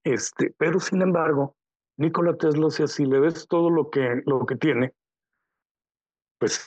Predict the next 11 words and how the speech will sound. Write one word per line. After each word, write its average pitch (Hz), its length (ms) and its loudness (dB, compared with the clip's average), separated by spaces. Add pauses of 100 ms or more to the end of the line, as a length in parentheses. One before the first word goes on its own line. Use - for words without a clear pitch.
inventó 135 720 -2 (380)
con 127 200 0
su - 140 -6
mismo 208 420 2
principio 160 600 0
de 131 100 0
mandarle 147 500 0
energía 127 640 -2 (480)
s-, - 200 -12 (120)
sin 196 320 0
cables, 139 680 0